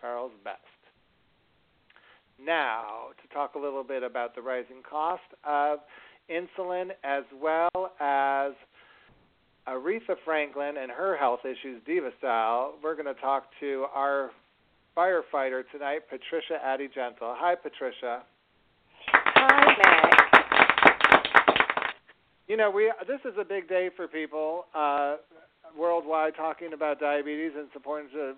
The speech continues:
Speaker 1: recognize why we chose November fourteenth. But the p-, insulin prices have reportedly tripled over the past decade,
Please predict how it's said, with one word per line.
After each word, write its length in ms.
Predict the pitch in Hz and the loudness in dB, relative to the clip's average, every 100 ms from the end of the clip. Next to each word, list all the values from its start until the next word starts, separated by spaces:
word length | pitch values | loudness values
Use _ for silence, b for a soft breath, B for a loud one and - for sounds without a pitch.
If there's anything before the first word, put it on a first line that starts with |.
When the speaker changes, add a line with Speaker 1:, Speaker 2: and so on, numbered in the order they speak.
| 131 | -2
Speaker 1:
recognize 560 | 147 147 147 143 139 135 | -2 -2 -4 0 0 0
why 260 | 139 143 143 | 0 2 2
we 140 | 143 - | -2 -4
chose 220 | 147 139 127 | 0 0 -2
November 400 | 143 131 139 135 127 | -6 -2 -2 -4 -4
fourteenth. 640 | 139 139 135 147 147 165 175 165 | -2 -2 -4 -10 -10 -10 -14 -4
But 320 | 139 147 147 151 | 0 2 0 -4
the 120 | 170 165 | -6 -6
p-, 240 | 160 320 240 | -6 -6 -6
insulin 380 | 294 - 208 165 | -6 -8 -8 -2
prices 360 | 165 156 165 156 | 0 0 -4 -8
have 100 | 147 | -6
reportedly 720 | 147 139 - 170 165 147 139 - - | -6 -6 -4 -4 -4 -6 -8 -10 -6
tripled 400 | 226 254 131 117 | -6 -4 -4 -4
over 220 | 127 120 | -6 -6
the 80 | 110 | -8
past 300 | 131 120 - | -4 -4 -4
decade, 480 | 127 120 117 131 123 | -6 -6 -6 -10 -10